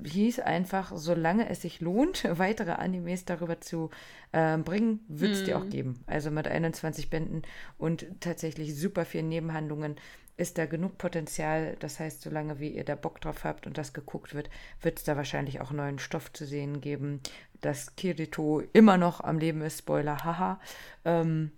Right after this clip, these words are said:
Speaker 1: und da, glaub ich, noch neuer
Speaker 2: Mhm.
Speaker 1: Stoff kommt.
Speaker 2: Ja.
Speaker 1: So, Jana, du bist dran mit Schlusswort.
Speaker 2: Ähm,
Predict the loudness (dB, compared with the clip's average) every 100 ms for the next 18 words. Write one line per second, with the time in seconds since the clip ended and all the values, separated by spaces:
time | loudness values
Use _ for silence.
0 | -16 -20 -20 -6 -2 0 0 0 -2 -4
1 | -4 2 2 2 0 -4 -6 -6 -8 -10
2 | -12 -18 -20 -20 -20 -20 -12 -4 -2 -2
3 | -8 -14 -16 -18 -20 -20 -20 -20 -20 -20
4 | -20 -20 -20 -20 -20 -20 -20 _ -12 0
5 | 2 4 2 2 0 -2 -2 2 2 2
6 | -2 -4 -4 0 4 6 4 2 -2